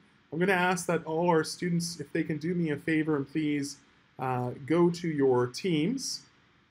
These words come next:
And if you're to go into your files here, you should be able to find our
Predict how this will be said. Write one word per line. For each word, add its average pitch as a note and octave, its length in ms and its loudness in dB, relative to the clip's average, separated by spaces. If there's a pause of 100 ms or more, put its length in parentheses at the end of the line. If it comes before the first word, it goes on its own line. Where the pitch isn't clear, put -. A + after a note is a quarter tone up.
(1700)
And D3+ 240 2
if E3+ 160 0
you're E3 160 2
to E3 160 -2
go G#3+ 320 8
into F#3 400 0
your C#3+ 320 4
files A#3 600 0
here, C3+ 500 -4 (520)
you E3+ 120 -6
should F3 200 -2
be F3+ 200 0
able F3 220 4
to E3+ 120 -2
find D3+ 680 0 (520)
our E3 920 2